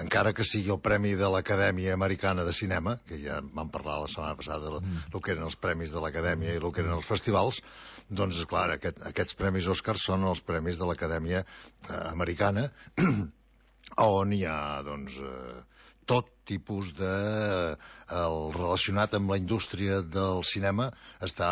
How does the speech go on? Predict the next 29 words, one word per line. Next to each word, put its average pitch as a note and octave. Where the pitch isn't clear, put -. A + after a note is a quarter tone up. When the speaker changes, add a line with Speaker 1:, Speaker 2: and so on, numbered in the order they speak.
Speaker 1:
representat F2+
en F#2
els D#2
diversos E2
apartats, F#2+
Speaker 2:
Mhm. A#2
Speaker 1:
eh, E2
eh, -
que E2
es D2+
donen E2
aquests D2+
premis. E2+
I, -
esclar, F#2
com F#2+
no, F2
doncs, F#2
també D2
hi C#2+
ha D2+
el D#2
premi D2+
a D2
pel·lícula D2
de D2
parla C#2+
no E2
anglesa. D#2+